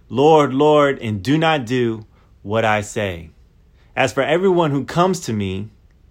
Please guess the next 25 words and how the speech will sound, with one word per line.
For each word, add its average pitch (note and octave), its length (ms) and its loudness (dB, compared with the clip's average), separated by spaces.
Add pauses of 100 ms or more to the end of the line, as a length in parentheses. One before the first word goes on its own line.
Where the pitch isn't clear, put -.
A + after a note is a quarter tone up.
(300)
and A2 160 -6
hears E3 340 4
my A2+ 240 -2
word G2+ 540 -6 (880)
and A#2 220 -8
puts F3 260 -2
them C3+ 220 -4
into A#2+ 240 -6
practice, A2 760 -6 (520)
I B2 100 0
will A#2 160 0
show D#3+ 320 -2
you A#2 200 -2
what G#2 160 -4
they G#2 140 -4
are G2+ 120 -4
like. G2+ 500 -8 (360)
They C#3 160 2
are D3 100 2
like C3 240 0
a G#2+ 120 -4
man G#2+ 560 -4
building A#2 420 -2
a G2+ 80 -4
house G2 560 -6